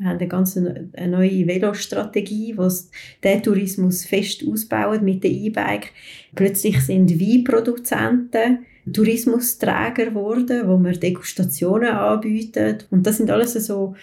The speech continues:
wie Alternativprogramme, wo man auch jetzt im Winter kann ziehen kann. Und so entstehen ganz neue Angebote. Und das ist schon länger, in gewissen Destinationen schon länger der Fall. Jetzt gibt's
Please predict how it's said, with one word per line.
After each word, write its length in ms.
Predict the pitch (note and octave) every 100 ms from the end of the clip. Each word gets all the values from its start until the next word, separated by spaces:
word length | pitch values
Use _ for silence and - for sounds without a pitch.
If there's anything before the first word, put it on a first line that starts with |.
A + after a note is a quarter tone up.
| -
wie 460 | F3 G3+ G#3 G#3 G#3
Alternativprogramme, 1500 | G3+ G#3+ G3+ F#3+ F#3+ A3 B3 - G#3 G#3+ G#3 G3+ G3+ G#3+ - _ -
wo 240 | F3 A3+
man 180 | A#3 G3+
auch 200 | F3+ E3+
jetzt 200 | F3 -
im 120 | F3
Winter 320 | F#3 B3 C#4
kann 260 | C4+ - -
ziehen 380 | - B3 C#4 C#4+
kann. 80 | -
Und 100 | F#3
so 160 | F#3 F#3+ -
entstehen 480 | F#3 - G#3+ G#3+ -
ganz 240 | G3+ F#3+
neue 320 | G3 G3 F#3+ -
Angebote. 880 | F#3+ G#3+ G#3+ G3+ F3+ - - - - -
Und 200 | F#3 G3+
das 140 | G3+
ist 180 | A3+ -
schon 180 | G#3+ F#3
länger, 500 | F#3+ G#3+ A3+ B3+ B3+ - _ _ _
in 100 | F#3+
gewissen 340 | - G#3 G#3+ F#3+
Destinationen 640 | F#3+ - F#3 - F3 F#3
schon 160 | F3+ F3
länger 240 | E3 E3+ F3+
der 120 | F#3
Fall. 320 | F#3 D#3 D#3
Jetzt 220 | E3 F3
gibt's 340 | A3 A3 -